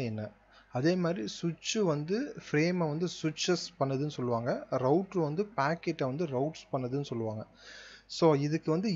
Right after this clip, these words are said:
என்ன எக்ஸாக்டா மீனிங், so அதையும் நம்ம பார்க்கலாம் இந்த வீடியோ செஷன்ல.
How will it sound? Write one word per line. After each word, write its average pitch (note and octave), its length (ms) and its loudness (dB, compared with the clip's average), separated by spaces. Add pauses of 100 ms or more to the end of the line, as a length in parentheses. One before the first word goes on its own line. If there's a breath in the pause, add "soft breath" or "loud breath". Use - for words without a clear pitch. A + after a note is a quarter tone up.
(140)
என்ன E3+ 300 0
எக்ஸாக்டா D3 500 0 (240)
மீனிங், B2 320 -2 (220)
so - 40 -6 (120)
அதையும் E3+ 280 0
நம்ம C3 140 -2 (120)
பார்க்கலாம் A#2 420 0
இந்த C3+ 180 2
வீடியோ A#2+ 240 -2
செஷன்ல. G#2 460 -4